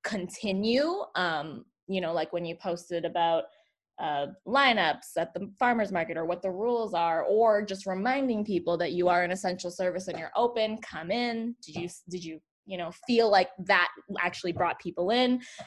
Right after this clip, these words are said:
And then for Steve, you know, you're starting all of these different, um, or you've shifted your business model a bit. Um, would you say that the social posts, you know, did lead to people booking, uh, for a virtual cooking class, for instance?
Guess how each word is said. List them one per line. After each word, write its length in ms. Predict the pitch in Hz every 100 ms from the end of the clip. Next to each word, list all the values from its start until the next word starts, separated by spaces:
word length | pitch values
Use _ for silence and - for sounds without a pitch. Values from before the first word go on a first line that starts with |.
| -
And 100 | 190
then 100 | 185 185
for 80 |
Steve, 460 | 180 - 240 240 208
you 100 | 196
know, 120 | 185
you're 160 | 185 185
starting 360 | - 196 190
all 160 | 185 185
of 80 | 180
these 160 | 185
different, 400 | 175 180 180 185 - _ -
um, 280 | 185 175 170
or 60 | 185
you've 220 | 180 175
shifted 580 | - 285 277 - 208 185 -
your 220 | 190 185
business 520 | 170 180 214 226 202
model 260 | 185 175 175
a 60 | 180
bit. 260 | 190 190 - _ _ _ -
Um, 220 | 185 180
would 180 | 180 185
you 80 | 180
say 220 | - 208
that 180 | 196 190
the 60 |
social 400 | 180 - 202 202
posts, 380 | 185 196 180 - 196
you 140 | 226 196
know, 160 | 180 180
did 220 | 285 311
lead 360 | 226 202 196 165
to 260 | - 180 170
people 380 | - 202 196 180
booking, 580 | 208 208 185 165 160 -
uh, 160 | 180 170 180
for 180 | 175 170
a 80 | 180
virtual 460 | 214 202 214 190
cooking 300 | 185 202 170
class, 320 | 170 165 160 -
for 100 | 160
instance? 460 | 151 - - 160